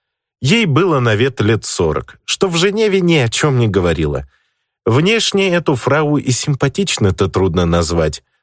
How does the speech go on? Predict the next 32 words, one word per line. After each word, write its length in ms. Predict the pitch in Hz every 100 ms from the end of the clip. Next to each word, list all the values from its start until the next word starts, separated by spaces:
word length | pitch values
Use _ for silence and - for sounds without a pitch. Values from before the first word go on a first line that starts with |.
| _
но 100 | 165
я 140 | 175 165
тут 240 | 160 185
же 140 | 156
почувствовал 720 | 143 117 107 120 131 - 123 120
влияние 760 | 110 110 101 98 98 98 95
ее 200 | 92 90
дара. 460 | 85 78 76 73 65 _ _ _ -
Нет, 260 | 202 196
мне 220 | 156 147
не 140 | 180 180
захотелось 600 | 156 160 165 185 170 139
смотреть 540 | - 120 120 123 110
ей 120 | 110
в 100 | 101
рот 260 | 104 151 151
и 60 | 101
делать 360 | 101 98 95
все, 200 | - 107
что 240 | 101 - 92
она 160 | 90
пожелает. 640 | 85 92 90 82 76 67 _ _ _
Просто 380 | 135 160 - 131
по-другому 640 | 120 113 104 104 170 151
внезапно 640 | 110 110 107 104 98 104 95
возникшую 600 | 98 92 101 - - 90
у 80 | 87
меня 280 | 87 87
симпатию 720 | 85 - 95 156 160 - 120 -
объяснить 600 | 117 101 107 107 127 104
не 100 | 101
получается. 880 | 95 90 85 - 73 65 - - -